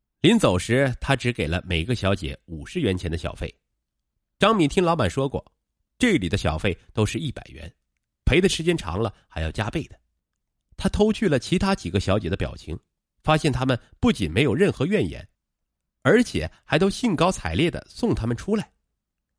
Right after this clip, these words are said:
他没敢言语，曾成附在他耳畔轻声告诉他：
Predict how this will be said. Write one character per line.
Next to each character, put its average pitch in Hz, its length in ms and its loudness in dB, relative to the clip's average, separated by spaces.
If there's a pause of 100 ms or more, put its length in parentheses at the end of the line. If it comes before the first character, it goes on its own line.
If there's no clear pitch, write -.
(220)
他 - 120 2
没 151 140 4
敢 117 160 2
言 92 200 2
语， 139 160 -8 (720)
曾 233 220 2
成 160 300 0
附 - 180 -10
在 113 100 -2
他 107 140 -2
耳 80 160 -4
畔 98 260 0
轻 110 220 -6
声 110 160 -4
告 107 180 0
诉 - 140 -16
他： - 160 -18